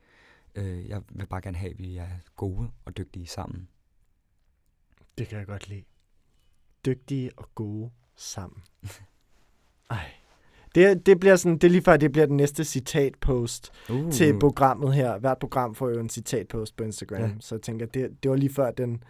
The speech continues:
Speaker 2: den ramte du lige der.
Speaker 1: Uh, tak.
Speaker 2: Fuck janteloven.
Speaker 1: <laughs>
Speaker 2: Med andre ord. Jens, øhm, vi skal til at runde af.
Speaker 1: Uh.
Speaker 2: Tiden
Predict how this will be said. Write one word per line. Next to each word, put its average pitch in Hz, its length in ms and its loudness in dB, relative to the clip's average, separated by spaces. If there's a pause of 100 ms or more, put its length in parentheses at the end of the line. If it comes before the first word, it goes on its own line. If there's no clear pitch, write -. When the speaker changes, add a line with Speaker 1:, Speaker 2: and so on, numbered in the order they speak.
(360)
Speaker 2:
den 170 220 6
ramte 143 320 0
du 160 80 4
lige 156 240 4
der. 123 220 0 (120)
Speaker 1:
Uh, 123 120 -2 (200)
tak. 101 180 -6 (800)
Speaker 2:
Fuck - 400 -6 (580)
janteloven. 98 520 -10 (600)
Speaker 1:
<laughs> - 560 -12
Speaker 2:
Med 123 140 -2
andre 123 300 -4
ord. 113 280 -8 (280)
Jens, 160 480 4
øhm, 139 840 4 (1120)
vi 113 80 -4
skal 120 180 -4
til 135 120 0
at 127 120 0
runde 120 220 -2
af. 107 100 -6 (160)
Speaker 1:
Uh. 123 80 -8 (320)
Speaker 2:
Tiden 131 520 0